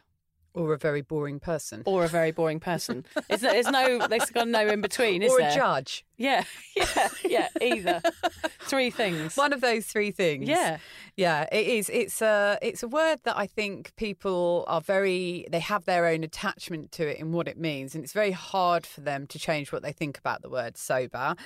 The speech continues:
Speaker 1: Um, funnily enough, Vic and I had a chat not that long ago. We were <laughs> talking about,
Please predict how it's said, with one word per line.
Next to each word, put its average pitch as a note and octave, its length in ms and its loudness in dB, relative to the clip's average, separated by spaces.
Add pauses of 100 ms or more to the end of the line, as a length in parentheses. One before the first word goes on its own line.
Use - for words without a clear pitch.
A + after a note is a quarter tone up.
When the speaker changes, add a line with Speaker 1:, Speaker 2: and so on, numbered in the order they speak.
(340)
Speaker 1:
Um, F#3 220 -2
funnily A3 320 0
enough, F#3 280 0
Vic F3+ 200 -4
and F3+ 100 -2
I E3 140 2
had E3 220 -2
a - 20 -6
chat F#3+ 300 -2
not G3+ 240 0
that E3+ 200 -2
long G#3 200 0
ago. B2 420 -2
We E3 100 -2
were E3 80 -2
<laughs> - 0 -
talking - 440 -2
about, D#3+ 360 2